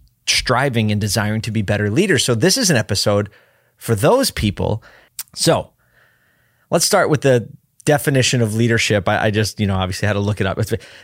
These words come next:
the action of leading a group of people or an organization. So, um, I really wanna talk about four sections today. I kinda broke down,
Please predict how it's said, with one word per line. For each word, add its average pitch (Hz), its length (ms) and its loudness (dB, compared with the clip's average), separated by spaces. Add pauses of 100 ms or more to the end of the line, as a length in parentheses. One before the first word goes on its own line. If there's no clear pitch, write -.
the 135 180 0
action 190 640 0 (320)
of 117 220 -2
leading 139 420 4
a 135 120 2
group 127 520 2 (640)
of 123 220 0
people 101 600 0 (380)
or 120 200 4
an 117 100 4
organization. 104 760 0 (1040)
So, 202 380 2 (280)
um, 165 280 0 (140)
I 160 60 2
really 208 240 6
wanna 196 160 4
talk 175 200 0
about 151 220 0
four 202 260 2
sections 123 540 0
today. 92 320 -2
I 101 100 0
kinda 175 240 0
broke 180 340 2
down, 143 600 2